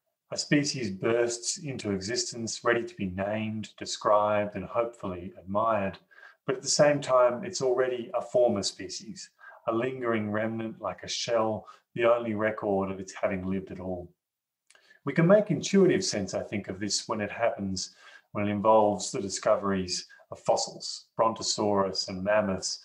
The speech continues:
that roamed the earth long before our time. But it's somehow a more unsettling prospect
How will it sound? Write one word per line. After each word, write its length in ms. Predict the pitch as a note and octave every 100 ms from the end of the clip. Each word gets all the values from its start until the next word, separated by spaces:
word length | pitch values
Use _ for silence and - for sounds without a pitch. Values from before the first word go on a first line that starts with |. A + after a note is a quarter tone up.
| - -
that 140 | A#2+ G#2+
roamed 380 | A2 A2 G#2+
the 160 | G2 F#2+
earth 260 | F#2 F2 G#2+
long 280 | G#2 G2+
before 360 | F#2 F2+ F#2+ E2+
our 140 | E2
time. 480 | - - G2+ F#2 F2 - _ _ _ - - - _
But 80 | C3
it's 120 | -
somehow 460 | G#3+ F#3+ E3+ E3 -
a 60 |
more 340 | B2 A#2+ A#2 B2+
unsettling 640 | A#2 G#2+ - C#3+ B2 G#2+ F#2
prospect 640 | - F#2 - F#2 E2+